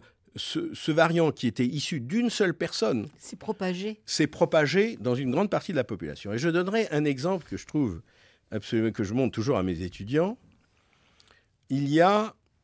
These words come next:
Speaker 1: deux régions dans le génome humain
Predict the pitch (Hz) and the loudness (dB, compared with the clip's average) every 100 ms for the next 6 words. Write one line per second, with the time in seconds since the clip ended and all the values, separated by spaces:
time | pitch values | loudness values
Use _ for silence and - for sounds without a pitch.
0 | _ 123 113 214 240 180 156 123 139 143 | _ -10 0 4 6 6 4 4 2 2
1 | 160 - _ _ _ _ _ _ _ _ | 0 -8 _ _ _ _ _ _ _ _
2 | _ _ _ _ _ 113 101 147 143 127 | _ _ _ _ _ -10 2 4 6 6
3 | 135 120 113 139 202 - _ _ _ _ | 6 6 4 2 -2 -8 _ _ _ _
4 | _ - _ _ _ - 127 123 127 175 | _ -20 _ _ _ -2 2 4 4 2